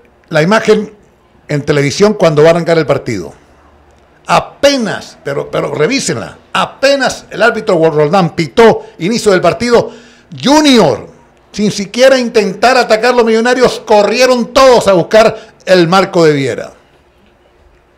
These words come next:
Yo no digo que no fuera Junior a Bogotá planificando un partido inteligente, no nos regalemos, vamos un poquito acá, o de pronto los primeros minutos, pero después tratemos de proponer,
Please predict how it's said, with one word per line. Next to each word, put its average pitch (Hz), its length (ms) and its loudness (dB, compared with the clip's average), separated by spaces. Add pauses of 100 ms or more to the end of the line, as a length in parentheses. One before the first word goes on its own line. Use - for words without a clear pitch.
(720)
Yo 143 140 -2
no 202 120 2
digo 214 360 0
que 156 260 -8 (160)
no 190 400 0 (540)
fuera 185 280 0
Junior 202 460 -2 (1300)
a 139 100 -2
Bogotá 135 460 -2
planificando 185 540 -2
un 160 80 -6
partido 180 320 -2
inteligente, 170 680 -2
no 156 100 -4
nos 196 140 -2
regalemos, 165 640 0
vamos 180 200 0
un 170 100 -4
poquito 170 320 -4
acá, 214 460 0
o 151 100 2
de 143 80 2
pronto 190 240 -2
los 170 100 0
primeros 185 260 -2
minutos, 220 400 -2
pero 160 200 0
después - 640 0 (320)
tratemos 156 520 -2 (240)
de 123 140 -8
proponer, 127 640 0